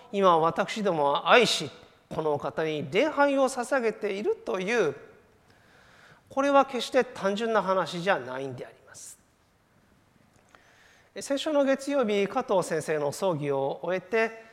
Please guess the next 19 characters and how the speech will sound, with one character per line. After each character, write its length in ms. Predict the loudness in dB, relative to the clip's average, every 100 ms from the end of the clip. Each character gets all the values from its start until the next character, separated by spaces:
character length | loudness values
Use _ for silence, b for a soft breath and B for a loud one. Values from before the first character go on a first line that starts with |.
| B B
そ 200 | -6 2
の 200 | 4 4
興 260 | 4 0 0
奮 260 | 0 0 4
も 160 | 4
ま 160 | 6 6
だ 260 | 6 6 4 -4 -4
冷 60 |
め 180 | 2 4
や 160 | 4 4
ら 140 | 2
ぬ 120 | 0
と 160 | -2 -4
い 280 | -6 -8 -12
う 40 |
そ 180 | -10 -8
の 80 | -6
時 240 | -4 -4
に 280 | -4 -4